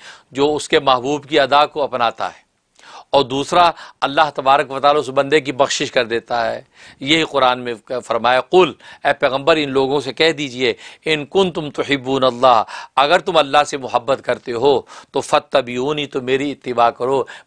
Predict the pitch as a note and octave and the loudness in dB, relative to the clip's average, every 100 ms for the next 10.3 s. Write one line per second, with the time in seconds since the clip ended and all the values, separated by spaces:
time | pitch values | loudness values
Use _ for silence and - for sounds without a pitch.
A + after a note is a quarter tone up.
0 | - C#3+ C3 - D3 D3+ D3+ D3 A#2+ _ | -2 -2 -2 -4 -2 -2 0 -4 -4 _
1 | D3+ - D3 B2 A#2 - C#3 B2 B2+ C3 | -14 -10 -10 -10 -10 -2 0 2 2 2
2 | - C#3+ B2 A#2 A2 G#2 G#2 G#2 G2+ - | 0 0 0 -2 -4 -8 -6 -6 -8 -12
3 | _ _ _ - C3+ B2 C#3 C3+ A#2+ B2 | _ _ _ -8 -6 -4 -2 0 0 0
4 | A2+ A2 A2 A2+ C3+ B2 B2+ A#2+ A2 A#2 | 0 2 0 0 -2 -2 -6 -12 -12 -14
5 | A2 A#2 G2+ G#2+ _ A2+ _ _ - - | -14 -14 -16 -18 _ _ _ _ -20 -20
6 | - B2 D3+ F3 F3 E3+ D#3+ D#3 D3+ C#3 | -12 0 2 4 4 2 2 0 2 0
7 | - - - C#3+ D#3 C3+ D3 D3 C#3 C3+ | 0 -20 -8 2 2 2 0 -2 -4 -6
8 | C3 C3+ C#3 - - - D3 D3+ D#3+ - | -2 2 2 2 -8 0 0 4 4 4
9 | D#3 C3+ D3+ C#3 C3 D3 - C#3+ C#3+ C#3 | -4 0 0 0 0 -2 0 -2 -2 -4
10 | C3 C3 C#3 | -8 -14 -18